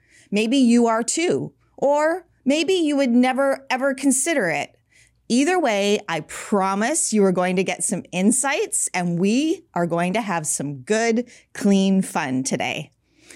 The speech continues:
My guest is Sarah Kate, the founding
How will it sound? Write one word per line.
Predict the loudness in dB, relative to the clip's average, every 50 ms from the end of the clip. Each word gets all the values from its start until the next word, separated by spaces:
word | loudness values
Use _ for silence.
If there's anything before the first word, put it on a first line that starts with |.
| -20 -4 _
My | 0 0 2 0 -2
guest | -2 -2 -2 -2 -2 -2 -4 -4 -4 -4
is | -4 -4 -2 -2
Sarah | -2 -2 -2 -2 -2 -2 -2 -2 -2 -4
Kate, | -4 -6 -6 -6 -6 -8 -12 -18 _ _ _ -20 _ _
the | -6 -6
founding | -6 -6 -6 -4 -2 0 2 2 2 2 0